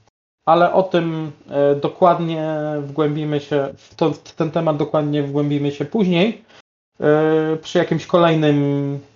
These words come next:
odcinku serii Sztuki Latania, gdzie będziemy się przyglądać, e, przeszkodom i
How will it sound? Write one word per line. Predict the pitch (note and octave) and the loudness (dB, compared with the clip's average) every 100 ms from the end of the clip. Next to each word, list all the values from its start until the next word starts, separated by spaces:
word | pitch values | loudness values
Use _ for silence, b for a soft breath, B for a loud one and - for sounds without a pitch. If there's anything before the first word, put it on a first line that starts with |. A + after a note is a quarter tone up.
| - D#3+ | -6 -2
odcinku | D#3 F3 D#3 D#3+ | -2 0 -2 -2
serii | - D#3 D3 | 0 0 0
Sztuki | - D#3 E3 | -4 -2 0
Latania, | E3 G3+ F#3 E3+ | 4 4 4 2
gdzie | D3+ D3 | 0 0
będziemy | D3 D#3 D3+ D3 | 0 0 0 -2
się | - D3+ D3 D3 D3 - _ _ _ _ _ _ _ _ _ _ _ _ _ _ | -2 2 4 4 0 -8 _ _ _ _ _ _ _ _ _ _ _ _ _ _
przyglądać, | - D#3+ D#3 D#3+ D#3+ D3+ C#3+ D3 D3 C#3+ - - - C3+ C3+ C3+ C3+ C3 C3 B2+ - _ | -4 0 4 6 4 2 2 4 6 4 0 -10 -12 -6 -2 0 0 -2 -4 -6 -8 _
e, | |
przeszkodom | - E3+ - D#3 D3+ D3 C#3+ | -8 -8 0 2 4 2 0
i | C3+ C3+ | -6 -6